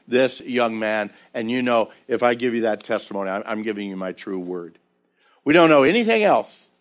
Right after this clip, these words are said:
about Demetrius other than what we read right there in that short verse.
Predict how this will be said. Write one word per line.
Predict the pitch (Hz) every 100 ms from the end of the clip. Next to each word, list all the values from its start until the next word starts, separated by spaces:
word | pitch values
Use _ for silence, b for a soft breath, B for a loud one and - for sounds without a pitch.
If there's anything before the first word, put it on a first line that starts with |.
| _
about | - 143 131
Demetrius | 131 139 139 - 90 - _ _ _ _ _ _ _ -
other | 135 147
than | 139 135
what | 127
we | 139 135
read | 110 95 95 b b _
right | 104 117 131 135
there | 117 110 104 _
in | 110 107 104 95 _
that | - 104
short | - 113 104
verse. | 98 85 -